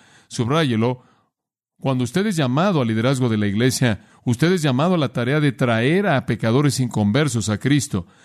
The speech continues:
Y aunque usted pueda enfatizar el ministerio de edificación, y aunque usted pueda enfatizar algún tipo de diseño de programa en la iglesia,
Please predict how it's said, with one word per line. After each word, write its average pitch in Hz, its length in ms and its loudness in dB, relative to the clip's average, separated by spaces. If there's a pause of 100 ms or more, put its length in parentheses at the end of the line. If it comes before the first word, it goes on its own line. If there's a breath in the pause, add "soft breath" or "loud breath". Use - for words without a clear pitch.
(240 loud breath)
Y 131 100 0
aunque 127 200 0
usted 165 340 0
pueda 160 440 0
enfatizar 127 760 0
el 117 120 -2
ministerio 110 380 0
de 120 60 0
edificación, 110 760 0 (340 loud breath)
y 131 80 -4
aunque 123 220 0
usted 151 400 -2
pueda 147 340 0
enfatizar 123 640 0
algún 131 300 0
tipo 123 280 0
de 113 60 2
diseño 143 500 2
de 120 120 -2
programa 113 360 0
en 110 100 2
la 98 40 0
iglesia, 117 560 0